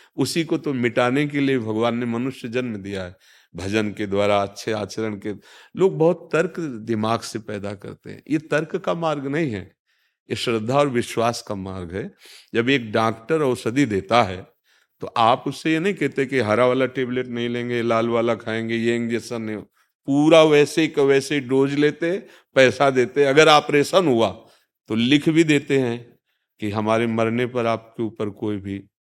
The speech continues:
होता है ना, आप, और आप भव रोग नष्ट करना चाहते, जन्म जन्म के दुख नष्ट करना चाहते, और जब संत जन उपदेश करते हैं, तो उसको आप स्वीकार नहीं करते हैं। क्यों नहीं स्वीकार करते हैं?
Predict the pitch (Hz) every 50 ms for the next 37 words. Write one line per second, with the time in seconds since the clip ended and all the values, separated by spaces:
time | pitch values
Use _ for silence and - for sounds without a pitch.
0 | - 104 101 110 104 156 151 160 175 190 196 208 202 196 190 - 107 - - _
1 | _ _ _ _ _ _ _ _ _ _ _ - 110 117 117 117 131 139 113 107
2 | 92 87 87 98 127 139 143 147 156 156 160 160 160 151 156 - 156 139 - 143
3 | 135 135 143 139 135 135 135 127 120 123 - 135 120 98 113 131 139 151 151 147
4 | 147 143 151 147 147 139 - 147 131 120 147 160 - 151 147 147 147 - 139 123
5 | - 135 131 139 139 135 131 131 113 107 104 - 101 90 - - - - _ -
6 | 113 139 131 - - 147 143 147 135 147 143 147 139 135 131 135 135 143 156 143
7 | 147 - 147 131 117 127 139 135 123 104 87 90 - - _ _ - 135 - -
8 | 156 143 - - - - 160 156 151 147 - - - 135 123 113 - 117 113 110
9 | 104 104 117 123 - 135 123 113 - 110 107 101 98 98 _ _ _ _ _ _
10 | _ _ _ _ _ _ _ _ _ _ _ _ _ _ _ _ _ _ - 135
11 | 135 143 143 139 139 131 - 131 123 110 - 120 110 107 - - 107 104 - -
12 | 120 110 101 101 -